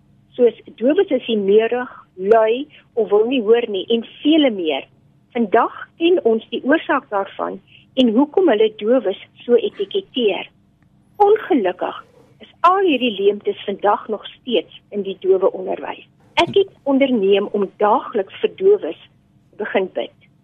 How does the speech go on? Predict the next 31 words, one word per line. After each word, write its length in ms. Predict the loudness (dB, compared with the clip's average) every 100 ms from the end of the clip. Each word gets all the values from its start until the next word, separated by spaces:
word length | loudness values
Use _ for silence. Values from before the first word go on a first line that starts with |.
| _ _ -18
Nkosi 400 | -6 0 2 2 -2
Sikelel' 640 | -2 0 2 4 4 2 0
Afrika 720 | -2 -4 -8 -12 -8 -8 -8 -14 _ _
het 120 | -4
die 80 | -2
grondslag 600 | 0 2 2 2 -2 -2 -2
gevorm 440 | -4 -2 -2 -2
van 120 | -4 -2
my 80 | -4 -4
gebed. 320 | -6 -6 -6 _ _ _ -2
Luister 400 | 0 0 -2 -6
veral 560 | -6 -4 0 0 -2 -10 -8
na 120 | -6
die 140 | -6 -14
tweede 320 | -4 0 0 0
strofe. 640 | -6 -6 -6 -4 -8 -10 _ _ _ _ _ -2
"Daal 260 | 2 2
neer, 460 | 2 0 2 0 0
o 100 | -2
Gees, 480 | -4 -6 -4 -4 -4 _ _
o 120 | -4 -2
Heilige 500 | 2 2 2 -4 -10
Gees. 380 | -6 -4 -4 -8 _ _ _ _ _
Kom 180 | 2 4
leer 340 | 4 2 0 -4
ons, 220 | -8 -10 _ _ _
kom 260 | 0 2 4
lei 320 | 4 4 2
ons, 220 | 0 -10 -12 _ _ _ _
sodat 320 | 2 2 2 -2
ons 200 | -10